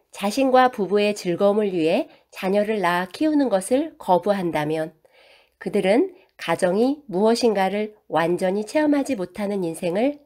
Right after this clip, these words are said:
산다고 생각한다. 시련을 해도 사랑을 해보는 것이 귀하다.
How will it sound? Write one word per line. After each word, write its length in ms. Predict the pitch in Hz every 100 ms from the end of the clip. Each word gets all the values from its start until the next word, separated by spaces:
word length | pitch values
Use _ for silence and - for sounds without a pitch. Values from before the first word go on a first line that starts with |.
| _
산다고 540 | _ 220 196 185 170 208
생각한다. 800 | 240 247 240 - 160 175 175 _ _ _ _ _ _ _ _ _ _
시련을 520 | - 311 302 277 277
해도 440 | 254 247 202 202 - _ _ _
사랑을 500 | - 277 262 262 262
해보는 400 | 294 294 277 240
것이 520 | 165 - 190 269 -
귀하다. 560 | - 170 170 156 151